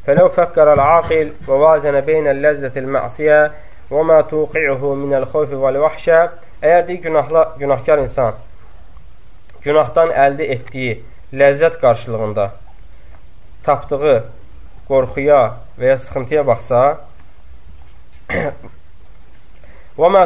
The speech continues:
tucibuhu minəl xofi və darar da'iləhu." Və insan onun qarşılığında, ləzzətin qarşılığında, e, tapdığı sıxıntıya baxsa, ağıllı insan heç vaxt onu ona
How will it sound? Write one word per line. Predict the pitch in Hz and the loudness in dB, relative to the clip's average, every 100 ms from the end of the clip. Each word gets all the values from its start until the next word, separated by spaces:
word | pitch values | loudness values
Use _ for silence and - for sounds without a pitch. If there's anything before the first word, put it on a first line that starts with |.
| 160 | 4
tucibuhu | 165 165 170 156 | -4 -4 -2 0
minəl | 151 151 143 - | 2 2 2 2
xofi | 160 143 139 | 0 2 2
və | 143 | 4
darar | 151 147 147 127 | 6 6 4 4
da'iləhu." | 139 131 123 127 117 107 - - - | 2 4 2 0 -2 -8 -12 -14 -6
Və | 147 160 | -2 0
insan | - 190 185 - - - | 2 2 0 -6 -14 -6
onun | 156 185 | -2 0
qarşılığında, | 190 156 131 156 143 139 143 | 4 4 4 0 -4 -2 -2
ləzzətin | 143 143 143 135 165 | 0 -2 -4 -8 -4
qarşılığında, | 147 123 127 127 127 127 139 113 - - - - - - - | -2 -2 -4 -6 -6 0 0 0 -6 -14 -14 -12 -12 -12 -10
e, | - 113 113 110 107 104 - - - - | -4 -2 -2 -2 -2 -4 -8 -12 -12 -6
tapdığı | 135 123 160 160 | -4 -4 -6 -6
sıxıntıya | - 143 156 151 | -8 -8 -4 -2
baxsa, | 127 117 156 | -4 -4 -2
ağıllı | 135 139 151 | -2 -2 -6
insan | 139 123 147 151 147 | -6 -6 -4 -4 -6
heç | 156 147 | -8 -6
vaxt | 143 | -4
onu | 127 135 | -2 -2
ona | 127 | -2